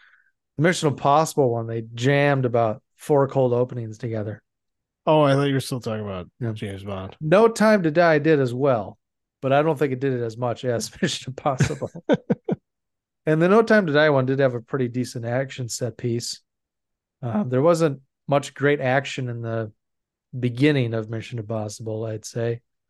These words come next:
Speaker 1: But, um, you know, that's not a requirement, as long as it gets to some great action.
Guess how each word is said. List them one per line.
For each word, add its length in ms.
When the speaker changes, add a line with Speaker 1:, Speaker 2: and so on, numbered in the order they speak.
Speaker 1:
But, 260
um, 340
you 80
know, 40
that's 180
not 140
a 40
requirement, 680
as 60
long 200
as 120
it 140
gets 260
to 120
some 220
great 240
action. 480